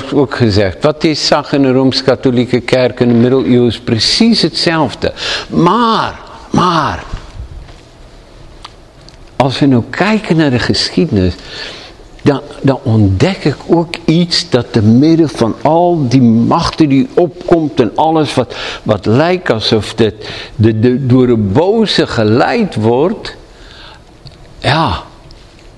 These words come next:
Ja. De volgende. Nee, ik ga de verkeerde kant op.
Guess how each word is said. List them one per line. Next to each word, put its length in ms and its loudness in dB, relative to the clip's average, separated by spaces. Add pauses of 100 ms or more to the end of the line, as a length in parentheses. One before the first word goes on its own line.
(580)
Ja. 200 -2 (1900)
De 260 2
volgende. 560 -2 (1040)
Nee, 220 2
ik 200 -6
ga 180 0
de 80 0
verkeerde 340 -2
kant 320 0
op. 140 -2